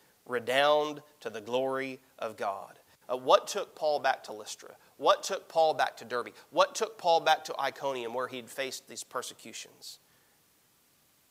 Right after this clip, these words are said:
The believers there needed him. There were people who were counting on him, people who were relying on him.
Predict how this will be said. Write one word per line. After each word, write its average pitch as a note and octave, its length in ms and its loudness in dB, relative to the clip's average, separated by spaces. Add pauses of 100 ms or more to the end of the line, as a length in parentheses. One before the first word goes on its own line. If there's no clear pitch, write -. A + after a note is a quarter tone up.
(200)
The C#3 120 -2
believers C3+ 480 -4
there A#2 180 -4
needed A2+ 360 -14
him. A#2+ 260 -14 (1160)
There D3+ 120 2
were D3+ 100 0
people D#3 380 -4
who C#3+ 140 -6
were A#2+ 260 -8
counting C#3 440 -4
on B2 160 -2
him, D3 220 -4
people D3 300 -4
who D#3 100 -6
were C3+ 140 -4
relying C#3+ 480 0
on C#3+ 160 -2
him. D#3+ 340 -2